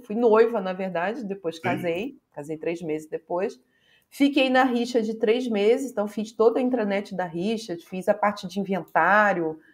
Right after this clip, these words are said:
Speaker 2: Legal.
Speaker 1: é, melhorei muita coisa de processo lá que tava ruim nesses três meses. Amei trabalhar na rixa. Tenho amigos lá, fiz amigos lá e tenho até hoje na vida, sabe? Sem
Speaker 2: Uhum.
Speaker 1: contar que eu trabalhava de short, camiseta e sandália de dedo. Então,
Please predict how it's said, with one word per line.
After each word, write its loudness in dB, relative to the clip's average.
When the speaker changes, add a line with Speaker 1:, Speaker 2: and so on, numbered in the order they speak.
Speaker 2:
Legal. 2
Speaker 1:
é, 6
melhorei 6
muita 4
coisa 4
de -4
processo 4
lá 0
que -20
tava -2
ruim -4
nesses -8
três -6
meses. -2
Amei 4
trabalhar -2
na -4
rixa. -6
Tenho 2
amigos 2
lá, 4
fiz -2
amigos 0
lá 6
e 2
tenho -4
até 0
hoje 0
na -4
vida, -8
sabe? -6
Sem 0
Speaker 2:
Uhum. 0
Speaker 1:
contar 6
que -2
eu 0
trabalhava 4
de -4
short, 2
camiseta -2
e -8
sandália 2
de -4
dedo. -6
Então, -4